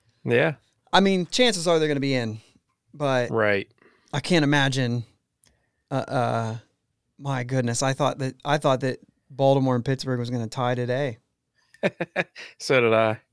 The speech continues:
Speaker 2: Jeez Louise. I was like, "You're gonna go through a whole season and have two ties." But
Speaker 1: <laughs>
Speaker 2: here's the thing. I will say this, because I'm very critical of the tie. I don't like a tie.
Speaker 1: Mm-hmm. I don't like
Speaker 2: I
Speaker 1: it.
Speaker 2: think you should just figure it out.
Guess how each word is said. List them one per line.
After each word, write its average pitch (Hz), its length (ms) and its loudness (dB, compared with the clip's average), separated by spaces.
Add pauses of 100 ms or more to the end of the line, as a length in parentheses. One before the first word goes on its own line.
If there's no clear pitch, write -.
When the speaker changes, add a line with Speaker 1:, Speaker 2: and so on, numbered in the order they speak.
(160)
Speaker 2:
Jeez 143 480 -2
Louise. 123 680 -4 (600)
I 143 100 0
was 147 140 2
like, 139 200 2
"You're 175 100 -4
gonna 214 160 2
go 175 140 2
through 156 220 -2
a 120 40 -2
whole 143 200 0
season 143 300 -2
and 127 80 -2
have 117 140 -6
two 139 240 -4
ties." 117 600 -8 (640)
But 180 380 8 (200)
Speaker 1:
<laughs> - 160 -20
Speaker 2:
here's 214 240 2
the 208 60 -4
thing. 185 280 0
I 156 120 6
will 202 180 6
say 196 220 2
this, 143 260 -2 (280)
because 143 180 -4
I'm 165 160 2
very 175 400 2
critical 131 840 -2 (260)
of 135 180 -2
the 127 100 -4
tie. - 520 -6 (200)
I 143 80 0
don't 175 180 2
like 185 220 6
a 165 60 -2
tie. 131 240 -4
Speaker 1:
Mm-hmm. 107 460 -2
I 104 260 0
don't 101 180 0
like 95 220 -4
Speaker 2:
I - 40 0
Speaker 1:
it. 139 60 2
Speaker 2:
think 156 200 0
you 170 80 -6
should 156 200 -4
just 160 220 -2
figure 165 320 2
it 143 80 2
out. 131 240 0